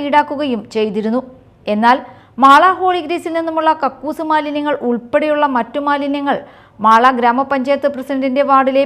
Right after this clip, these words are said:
പഞ്ചായത്ത് തോട്ടിലേക്ക് നിരന്തരമായി ഒഴുക്കിവിടുന്നതിനെപ്പറ്റി മാള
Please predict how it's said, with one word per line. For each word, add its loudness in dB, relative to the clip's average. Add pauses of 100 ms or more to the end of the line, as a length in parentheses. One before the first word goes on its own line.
പഞ്ചായത്ത് -2
തോട്ടിലേക്ക് -2 (400)
നിരന്തരമായി 2 (100)
ഒഴുക്കിവിടുന്നതിനെപ്പറ്റി -2 (420)
മാള 6